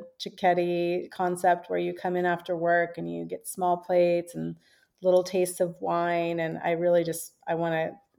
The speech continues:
g-, move into that phase of my life as my kids are going to college and I can be out more at night. So <laughs>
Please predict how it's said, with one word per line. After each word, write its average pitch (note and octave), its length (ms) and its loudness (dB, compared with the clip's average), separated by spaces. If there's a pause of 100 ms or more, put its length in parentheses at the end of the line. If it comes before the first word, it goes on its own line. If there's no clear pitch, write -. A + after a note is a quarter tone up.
(140)
g-, F#3+ 100 -18
move F3+ 320 0
into E3+ 280 0
that D#3+ 320 2
phase D#3+ 260 0
of E3 80 -2
my D#3+ 120 -2
life D#3+ 280 0
as E3 140 -6
my D#3+ 120 -6
kids E3 300 -8
are - 280 -4 (180)
going E2 200 -4
to - 60 -8
college A#3 600 4
and E3+ 140 0
I E3 100 -4
can F3 160 -12
be G#3+ 120 -2
out D4+ 180 -2
more D#3+ 140 -4
at F3 80 -8
night. - 280 -8
So - 260 -8 (480)
<laughs> - 0 -